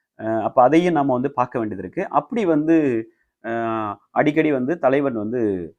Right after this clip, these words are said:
தலைவியை சந்திச்சுட்டு போறான். அ, இப்படி தொடர்ச்சியா வரும்போது ஒரு நாள் திடீர்னு வந்து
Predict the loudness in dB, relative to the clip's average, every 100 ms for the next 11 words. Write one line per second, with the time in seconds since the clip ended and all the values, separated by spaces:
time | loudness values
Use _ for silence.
0 | _ -4 0 0 0 -4 -8 -10 -6 -2
1 | -2 -4 _ _ _ _ _ -8 -4 -2
2 | 2 4 6 4 4 6 6 6 4 4
3 | 4 4 2 2 0 0 2 0 -4 -4
4 | -6